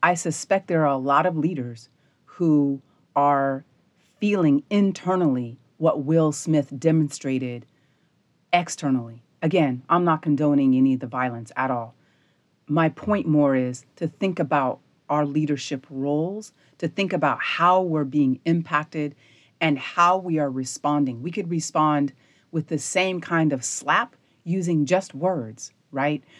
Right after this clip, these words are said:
We could respond with the same kind of slap in an email because we're so enraged at someone's action. Seemingly sometimes n-, not a serious action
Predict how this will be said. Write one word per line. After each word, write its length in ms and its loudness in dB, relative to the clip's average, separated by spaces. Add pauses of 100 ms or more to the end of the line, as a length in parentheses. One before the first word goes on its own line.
(140)
We 120 2
could 320 -2
respond 520 2
with 100 -2
the 80 -6
same 320 2
kind 240 2
of 100 0
slap 480 -2 (300)
in 100 0
an 140 4
email 540 -2
because 280 -6
we're 60 -2
so 340 -2
enraged 560 0
at 140 -6
someone's 480 -2 (100)
action. 480 -8 (480)
Seemingly 520 4
sometimes 600 0 (720)
n-, 380 -4
not 480 4
a 140 2
serious 720 0
action 560 -8